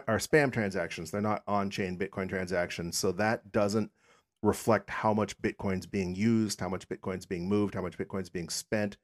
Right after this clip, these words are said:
traded, purchased, et cetera. And I think Clark Moody's mempool does a better job of reflecting that. That being said, there are thirty-nine blocks worth of transactions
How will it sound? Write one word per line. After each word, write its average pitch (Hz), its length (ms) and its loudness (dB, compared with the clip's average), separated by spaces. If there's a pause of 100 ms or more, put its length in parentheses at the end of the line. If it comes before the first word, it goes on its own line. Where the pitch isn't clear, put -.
(380)
traded, 101 420 4
purchased, 101 380 -2
et - 80 -10
cetera. 104 640 2
And 95 180 -4
I 92 100 -2
think 98 200 -6
Clark 104 220 -2
Moody's 101 280 -2
mempool 92 460 -4 (500)
does 123 180 4
a 127 40 -2
better 113 180 2
job 101 280 0
of 95 60 -2
reflecting 82 440 -8
that. 78 200 -12 (460)
That 175 320 8
being 190 240 6
said, 156 520 4 (720)
there 123 160 10
are 113 80 12
thirty-nine 127 600 8
blocks 107 360 4
worth 107 140 2
of 101 100 2
transactions 98 680 0